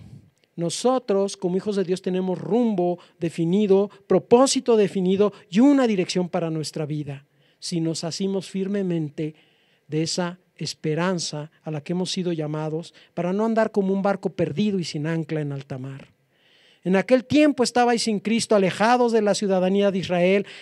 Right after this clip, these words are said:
ajenos a los pactos de la promesa, sin esperanza y sin Dios en el mundo.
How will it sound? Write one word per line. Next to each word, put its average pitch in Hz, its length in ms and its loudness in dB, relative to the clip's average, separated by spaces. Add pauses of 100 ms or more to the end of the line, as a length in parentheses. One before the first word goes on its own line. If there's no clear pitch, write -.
ajenos 285 640 2
a 240 80 2
los 214 240 0
pactos 262 640 0
de 190 120 0
la 175 100 0
promesa, 202 600 0 (200)
sin 349 320 4
esperanza 277 640 2
y 233 40 0
sin 208 200 -4
Dios 226 280 2
en 214 120 0
el 190 80 2
mundo. 156 540 0